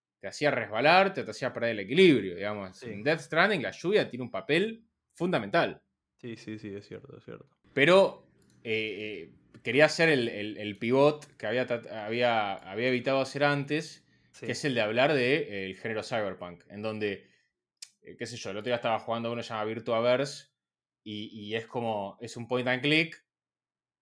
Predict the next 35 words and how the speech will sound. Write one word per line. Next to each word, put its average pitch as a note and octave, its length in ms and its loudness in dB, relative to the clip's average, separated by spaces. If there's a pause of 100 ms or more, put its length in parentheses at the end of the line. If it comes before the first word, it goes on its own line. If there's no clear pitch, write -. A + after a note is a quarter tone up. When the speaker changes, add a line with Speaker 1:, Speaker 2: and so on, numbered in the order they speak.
(100)
Speaker 1:
en G2+ 140 -6
un B2+ 80 -4
mundo C3+ 200 -2
cyberpunk, D#3 640 4
y A#2 300 -12
¿cómo C#3+ 280 2
era? G#2+ 200 2
Era A#2+ 80 -2
un B2+ 80 -6
tipo E3 340 0
que, B2 280 -4
encapuchado D3 1000 6
en C3+ 120 -4
una D3+ 180 0
ciudad, F#3+ 640 2 (320)
toda F3 220 4
oscura, G3+ 540 4
de D3+ 140 4
noche, F#3+ 420 0
con C3+ 140 -2
letreros D3+ 400 0
de C3 120 0
neón D#3+ 220 0
y D#3 80 -4
pantallas D3 420 -6
por C3 160 -10
todos D#3 200 -2
lados, G#3 520 4 (100)
y D#3+ 100 -2
Speaker 2:
Ujú. C#3+ 180 0
Speaker 1:
lluvia. F2 340 -6 (600)
Speaker 2:
Ujú. C3 180 -12
Speaker 1:
<laughs> - 200 -6
O D3 60 -10
sea, A#2 480 -2